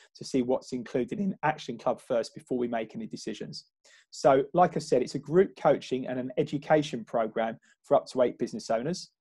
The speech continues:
Twenty-five fortnightly sessions in twelve months.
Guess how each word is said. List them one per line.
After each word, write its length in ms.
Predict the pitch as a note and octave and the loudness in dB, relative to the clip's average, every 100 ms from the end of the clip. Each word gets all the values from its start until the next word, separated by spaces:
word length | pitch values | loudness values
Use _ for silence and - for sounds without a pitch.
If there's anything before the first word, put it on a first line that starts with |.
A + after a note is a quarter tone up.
| _ _ _ _ _ _ _ _ - | _ _ _ _ _ _ _ _ -2
Twenty-five 640 | F#3+ F#3 - D#3 E3+ C#3+ | 2 2 2 0 4 2
fortnightly 460 | - D#3 D3 C#3 D3 | 2 -4 0 -2 -2
sessions 460 | - C#3+ - C3 | -2 -2 -2 -8
in 100 | B2+ | -8
twelve 320 | A#2+ C#3+ B2 B2 | -4 0 0 0
months. 380 | B2 D3+ - | -4 -4 -10